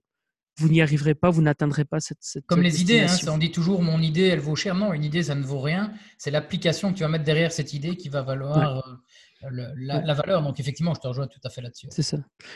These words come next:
Speaker 1: Ben, on prend un réseau social. Alors, c'est vrai que c'est bateau comme exemple dans, dans le domaine de l'entrepreneuriat, mais des réseaux sociaux, il y en avait avant,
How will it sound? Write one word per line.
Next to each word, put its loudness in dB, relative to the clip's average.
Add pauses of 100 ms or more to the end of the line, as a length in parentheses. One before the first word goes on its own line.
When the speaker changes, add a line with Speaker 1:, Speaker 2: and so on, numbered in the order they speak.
Speaker 1:
Ben, 8
on 10
prend 10
un 8
réseau 6
social. 6
Alors, 6
c'est -2
vrai 2
que -6
c'est 0
bateau 4
comme 4
exemple 2
dans, 2
dans 2
le 4
domaine 2
de 0
l'entrepreneuriat, 2
mais 2 (480)
des 6
réseaux 8
sociaux, 6
il 8
y 8
en 8
avait 6
avant, 4